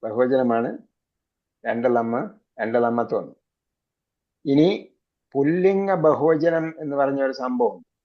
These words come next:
പുല്ലിംഗ ബഹുവചനം എന്ന് പറഞ്ഞാൽ സാധാരണ ബഹുവചനം നമ്മൾ ഈന ചേർത്ത് അല്ലെങ്കിൽ ഊന ചേർത്ത് ബഹുവചനമാക്കാം. ഊന ചേർത്താണ് യഥാർത്ഥത്തിൽ എന്താക്കേണ്ടത്? ബഹുവചനം ഉണ്ടാക്കേണ്ടത്. ഊന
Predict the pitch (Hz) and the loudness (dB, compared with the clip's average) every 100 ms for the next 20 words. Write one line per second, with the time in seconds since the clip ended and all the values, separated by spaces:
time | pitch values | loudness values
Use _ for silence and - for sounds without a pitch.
0 | _ _ _ _ _ _ _ _ _ - | _ _ _ _ _ _ _ _ _ -6
1 | 117 139 139 135 131 147 143 135 135 143 | -4 -2 0 0 0 -2 -2 -4 -4 -8
2 | - 131 135 143 160 165 160 139 139 135 | -6 -2 0 2 4 4 2 0 -2 -2
3 | 151 143 139 139 143 139 151 175 165 143 | -4 -4 -4 -4 -4 -4 -4 -4 -2 -2
4 | 139 - 170 135 139 139 143 165 160 139 | -4 -6 -6 -6 -10 -10 -6 -4 0 -2
5 | 123 131 123 127 135 127 110 - - _ | -4 -2 -2 -2 -2 -2 -2 -10 -20 _
6 | _ _ _ _ _ _ _ _ 135 170 | _ _ _ _ _ _ _ _ 0 2
7 | 185 160 156 165 156 151 143 160 156 170 | 4 4 4 2 2 2 4 2 2 -2
8 | 170 151 143 135 127 131 131 135 214 - | -2 -2 2 2 2 -2 -2 -4 -10 -10
9 | 120 110 127 127 151 143 139 127 101 _ | -10 -6 -4 -2 0 0 0 -2 -8 _
10 | _ _ _ _ _ _ _ _ _ _ | _ _ _ _ _ _ _ _ _ _
11 | _ _ _ _ _ - 123 | _ _ _ _ _ -8 -4